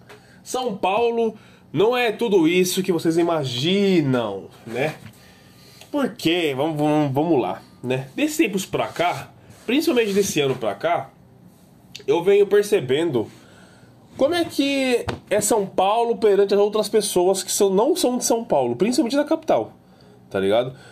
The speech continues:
Porque tem uma grande diferença de você morar no interior de São Paulo, fora de São Paulo, e você mora na capital de São Paulo, né?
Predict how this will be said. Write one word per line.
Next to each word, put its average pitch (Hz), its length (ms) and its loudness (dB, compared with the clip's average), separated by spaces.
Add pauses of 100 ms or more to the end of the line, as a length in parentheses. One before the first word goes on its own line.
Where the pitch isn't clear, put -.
(140)
Porque 135 220 0
tem 190 120 2
uma 220 140 0
grande 208 240 0
diferença 247 480 0
de 180 80 -4
você 180 220 2
morar 170 160 0
no 165 100 2
interior 170 400 2
de 175 80 -10
São 254 180 0
Paulo, 170 520 -2 (480)
fora 147 380 0
de 180 60 -14
São 233 180 0
Paulo, 151 540 0
e 240 140 -8
você 214 160 -4
mora 202 180 2
na 214 120 0
capital 190 520 0
de 139 80 -14
São 110 200 -4
Paulo, - 260 -8 (180)
né? 135 220 -4